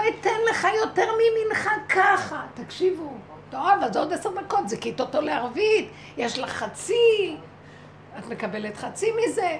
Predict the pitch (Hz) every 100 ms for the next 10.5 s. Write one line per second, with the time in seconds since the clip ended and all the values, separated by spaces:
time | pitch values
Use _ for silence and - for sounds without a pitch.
0 | - 311 359 320 330 339 349 - 311 320
1 | 311 311 302 269 294 285 - 240 233 254
2 | - - - 269 233 190 233 233 - 254
3 | 269 294 - - - - - 302 - 285
4 | 285 233 - 349 294 226 220 240 285 285
5 | 285 254 240 - - 349 320 240 214 -
6 | 247 269 392 - - - - - 262 370
7 | 370 - 269 240 277 285 - 233 202 190
8 | 208 254 294 - 214 190 226 269 - 226
9 | 196 - - 311 285 - 294 294 269 -
10 | 349 - - 311 302